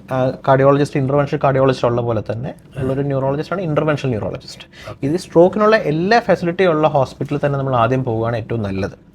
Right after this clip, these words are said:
Speaker 1: കാരണം എന്താ വെച്ചാൽ നമ്മൾ ചെറിയൊരു സ്ഥലത്ത് പോവുകയാണെങ്കിൽ അവിടെ നിന്ന് നമ്മൾ പിന്നെ റെഫർ ചെയ്യും. ഇപ്പോൾ സ്കാൻ എടുത്തിട്ട് വലിയ കുഴലിലെ ബ്ലോക്ക് ആണെങ്കിൽ പിന്നെ നമ്മൾ ഇന്റർവെൻഷണൽ ന്യൂറോളജിസ്റ്റിനെ തപ്പി പിന്നെയും പോകണം.
Speaker 2: പോകണം.
Speaker 1: അതൊക്കെ
Speaker 2: ആ
Speaker 1: ഉള്ള
Speaker 2: സമയം
Speaker 1: അതെ, അതെ.
Speaker 2: അപകടമായിരുന്നു.
Speaker 1: അത്രയും വാല്യുബിൾ ആയിട്ടുള്ള ടൈമാണ് രോഗിക്ക് നഷ്ടമാകുന്നത്.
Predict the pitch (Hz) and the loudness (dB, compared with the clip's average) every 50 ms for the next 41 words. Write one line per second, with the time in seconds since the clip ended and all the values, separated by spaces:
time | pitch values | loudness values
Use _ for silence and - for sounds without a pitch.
0 | - - - - - _ - - 147 156 175 180 175 160 165 160 151 - 160 151 | -20 -20 -20 -20 -20 _ 0 2 4 4 4 2 2 2 2 2 2 2 0 0
1 | 147 143 143 139 139 - 143 139 143 147 147 147 151 151 - - - 139 123 123 | 0 0 0 0 0 2 2 4 4 4 4 4 2 0 -2 -2 0 0 0 0
2 | 139 135 127 127 123 123 127 127 123 123 123 131 131 127 127 127 127 123 123 120 | 0 0 2 2 2 4 4 2 0 0 0 0 2 2 2 0 0 0 0 0
3 | 120 120 104 - - 131 131 117 101 98 110 127 - - - - - - 135 - | 2 0 0 2 2 4 4 4 2 -2 -6 -10 -14 -18 -20 -20 -20 -20 -20 -18
4 | - - 151 - - - 143 147 151 156 151 147 147 151 156 143 135 131 139 156 | -8 -6 -6 -2 2 4 4 4 4 2 2 0 0 2 2 4 4 6 4 4
5 | 160 170 156 143 147 143 131 127 123 127 117 - 135 131 123 123 127 127 131 135 | 4 4 4 4 4 4 4 4 4 4 4 4 2 0 2 2 0 0 0 -2
6 | 127 131 131 131 131 127 123 120 139 151 156 156 156 - 160 151 143 143 139 135 | -2 0 0 2 2 2 2 2 2 2 2 2 0 -2 -2 0 0 2 0 0
7 | - - 139 135 139 120 - 123 127 123 117 117 117 110 92 90 90 - - - | -2 -4 -2 0 0 0 0 -2 -2 -2 0 0 -2 -2 -2 -4 -6 -8 -10 -14
8 | - - - - _ - - - 113 - - - - - - - - - 170 180 | -20 -20 -20 -20 _ -20 -16 -14 -14 -14 -14 -18 -20 -20 -18 -16 -8 -4 -2 -2
9 | 208 208 - 214 202 175 180 202 214 - 151 151 156 175 202 214 220 214 - 156 | 0 2 4 6 6 6 6 6 6 6 6 6 6 4 2 2 0 2 2 4
10 | 143 151 143 127 110 104 - - - - 147 139 - - 185 208 226 233 202 165 | 6 8 8 6 6 2 -2 -6 -8 -8 -10 -4 2 4 6 6 6 6 6 4
11 | 147 143 151 160 170 175 175 170 165 170 170 165 151 139 131 139 147 156 143 135 | 4 6 4 4 2 2 2 2 0 0 -2 0 2 2 2 2 2 2 2 2
12 | 131 131 127 113 110 104 117 110 95 - - - 107 98 92 - - - - | 2 2 2 0 0 -2 -4 -4 -6 -6 -8 -10 -10 -10 -10 -10 -12 -14 -16